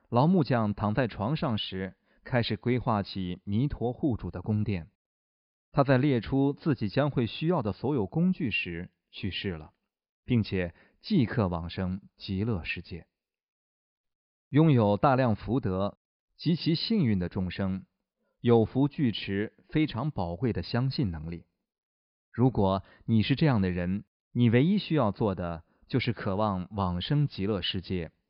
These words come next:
与阿弥陀佛在一起。如果你现在开始升起那种热切的盼望，在死亡临头时，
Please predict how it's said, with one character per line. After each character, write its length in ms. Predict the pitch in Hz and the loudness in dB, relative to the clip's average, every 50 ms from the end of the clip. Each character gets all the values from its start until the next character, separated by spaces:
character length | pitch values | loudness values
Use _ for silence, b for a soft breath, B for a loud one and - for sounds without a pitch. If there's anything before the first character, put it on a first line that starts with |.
| _ _ _ _ | _ _ _ _
与 220 | - 110 104 107 | -2 2 2 2
阿 200 | - 123 139 160 | 2 2 2 2
弥 160 | 160 160 165 156 | 2 2 2 2
陀 280 | - - - 113 143 | 0 0 0 0 0
佛 280 | - - - 98 104 135 | 0 -2 -2 0 0 0
在 200 | - - 123 98 | 0 0 -2 -2
一 120 | 90 90 | -2 -4
起。 280 | 82 - - 78 71 - _ _ _ _ _ _ _ _ _ _ _ _ _ _ _ _ _ _ _ _ _ _ _ _ | -6 -10 -14 -14 -16 -18 _ _ _ _ _ _ _ _ _ _ _ _ _ _ _ _ _ _ _ _ _ _ _ _
如 180 | - 117 135 | 2 2 2
果 300 | 117 113 107 101 101 95 b b b b b | 4 4 2 2 2 0 b b b b b
你 160 | b 123 123 | b 2 2
现 200 | 113 - 175 151 | 4 4 4 4
在 180 | 135 147 139 123 | 6 4 4 4
开 200 | - - 143 139 | 4 2 2 2
始 140 | - - 113 | 2 0 -4
升 240 | - - 131 131 120 | -2 0 0 0 0
起 100 | - 123 | -2 -2
那 180 | 117 120 110 | 0 0 0
种 300 | 95 98 95 92 92 90 | 0 0 -2 -2 -2 -4
热 300 | 90 110 151 175 127 104 | -4 -2 0 0 0 0
切 180 | - - 117 101 | 0 -2 -4 -4
的 80 | 95 | -4
盼 300 | 90 - - 120 107 92 | -6 -6 -4 -2 -2 -2
望， 260 | 92 92 87 80 80 - _ _ _ _ _ _ _ _ _ _ | -2 -4 -4 -6 -10 -14 _ _ _ _ _ _ _ _ _ _
在 280 | - 123 117 113 107 104 | 2 4 4 6 4 2
死 140 | - - 117 | 2 0 0
亡 200 | 104 107 123 120 | 2 2 2 2
临 160 | 104 110 131 | 0 -2 -2
头 200 | 107 101 104 107 | -2 0 -2 -2
时， 340 | 101 - - 95 92 92 | -2 -2 -6 -6 -6 -6